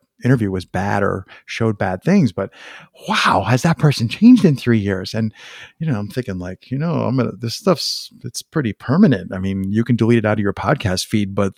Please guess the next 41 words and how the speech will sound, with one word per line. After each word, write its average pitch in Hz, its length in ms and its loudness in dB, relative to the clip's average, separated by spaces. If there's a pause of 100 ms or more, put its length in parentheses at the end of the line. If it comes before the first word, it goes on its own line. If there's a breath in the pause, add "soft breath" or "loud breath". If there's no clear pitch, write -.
(180)
you 107 80 -4
know, 98 140 -2
the 98 160 -2
Internet 101 240 2
Archive 98 480 0
found 101 280 0
it 98 120 -2
and 95 200 -6
Google 110 360 -2
found 101 340 -2
it. 101 160 -2
And 104 180 -8 (480 loud breath)
so - 160 0
it 139 120 6
is 214 160 4
a 139 80 6
very, 107 720 0 (720 soft breath)
uh, 98 240 -4 (240)
it 113 140 -6 (100)
pretty 160 140 -2
much 127 160 0
chiseled 113 340 2
in 104 120 -2
stone 117 280 2
as 98 120 -2
far 95 160 -2
as 95 80 -6
anything 98 240 -2
goes 98 200 -6
on 87 80 -8
the 90 80 -6
internet. 98 240 -6
It's 98 140 -10
a 107 80 0
really 117 380 -4 (120)
permanent, 120 680 2 (640 soft breath)
uh, 98 320 -2
type 120 240 -4
of 113 100 -4
performance. 107 960 -2
And 104 400 -4